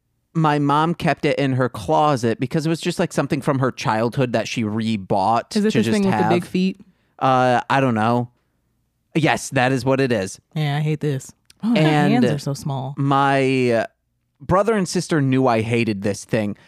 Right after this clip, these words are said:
Speaker 1: I would never go in the closet. I knew that's where it was. It terrified me.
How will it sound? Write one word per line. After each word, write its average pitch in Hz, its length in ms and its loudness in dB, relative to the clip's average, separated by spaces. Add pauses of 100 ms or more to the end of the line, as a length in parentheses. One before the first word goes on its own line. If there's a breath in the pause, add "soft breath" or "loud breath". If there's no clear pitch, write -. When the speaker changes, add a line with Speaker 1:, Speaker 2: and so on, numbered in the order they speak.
(100)
Speaker 1:
I 131 100 2
would 131 120 2
never 131 320 2
go 147 160 2
in 143 80 0
the 127 80 0
closet. 123 460 0
I 107 80 0
knew 120 160 0
that's 123 260 0
where 120 180 2
it - 100 -2
was. 113 460 0 (140)
It 123 140 -4
terrified 113 560 -2
me. 107 160 -4